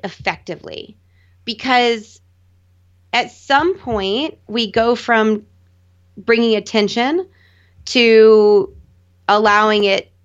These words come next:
to make us be victims or not, not taking our own, you know, c-, control of it. I don't know, right? Like, I struggle with that because, um,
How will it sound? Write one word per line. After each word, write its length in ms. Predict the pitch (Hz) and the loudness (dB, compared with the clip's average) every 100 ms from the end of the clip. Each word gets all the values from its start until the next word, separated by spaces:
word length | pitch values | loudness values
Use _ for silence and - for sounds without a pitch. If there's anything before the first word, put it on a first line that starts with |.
| _ _ _ _ _ _ _ | _ _ _ _ _ _ _
to 120 | - 214 | -8 -2
make 240 | 202 196 | -2 0
us 320 | 190 185 - _ _ 175 | -2 -4 -12 _ _ -8
be 160 | 190 | -4
victims 1000 | 180 202 - 269 285 294 285 254 - - _ _ _ | -4 -6 -4 -2 -2 -4 -6 -12 -20 -20 _ _ _
or 760 | 220 220 208 214 208 214 208 202 _ _ _ _ | 2 4 4 0 -2 -4 -6 -8 _ _ _ _
not, 440 | 214 220 220 220 - - | -2 2 2 0 -8 -10
not 420 | 214 208 220 - | -4 -4 -4 -10
taking 580 | - 233 233 226 220 208 - _ _ _ - | -12 -10 -6 -4 -2 -4 -10 _ _ _ -2
our 160 | 202 - | -2 0
own, 520 | 202 214 220 220 208 | 0 2 0 -2 -2
you 140 | 214 | 0
know, 260 | 208 185 185 - | 0 0 -2 -10
c-, 120 | - _ _ _ _ | -20 _ _ _ _
control 540 | - 196 - 262 277 | -8 -8 -2 0 2
of 140 | 269 247 | 0 0
it. 160 | 262 - | 0 0
I 80 | |
don't 220 | 254 302 214 | 0 0 -2
know, 440 | 226 240 202 175 | 0 2 0 -2
right? 300 | 202 220 226 | 0 0 0
Like, 100 | 226 | 0
I 100 | 226 220 | -2 -6
struggle 460 | - - 277 269 | -8 -4 -4 -2
with 120 | 233 | -4
that 260 | 185 175 - | -2 -4 -4
because, 420 | 208 220 202 196 _ _ _ _ - | -10 -8 -8 -10 _ _ _ _ -4
um, 460 | 208 208 202 196 | -2 -2 -4 -8